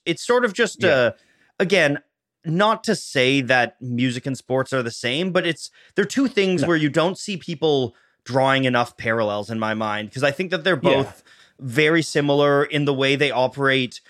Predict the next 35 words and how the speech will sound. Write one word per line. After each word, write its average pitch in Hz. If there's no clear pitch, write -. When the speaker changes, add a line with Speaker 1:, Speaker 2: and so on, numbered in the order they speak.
Speaker 1:
both, 214
both 196
as 160
sort 151
of 120
individual 147
Speaker 2:
Yeah. -
Speaker 1:
professionals, 123
but 156
also 175
as 135
the 135
sort 139
of 113
how 160
the 156
wider 131
industry 127
as 117
a 117
whole 117
sort 139
of 107
Speaker 2:
Yeah. 165
Speaker 1:
operates 120
is 107
very 110
similar 101
as 92
well. 98
Speaker 2:
Yeah, 135
I 131
mean, 151
I 165
think 220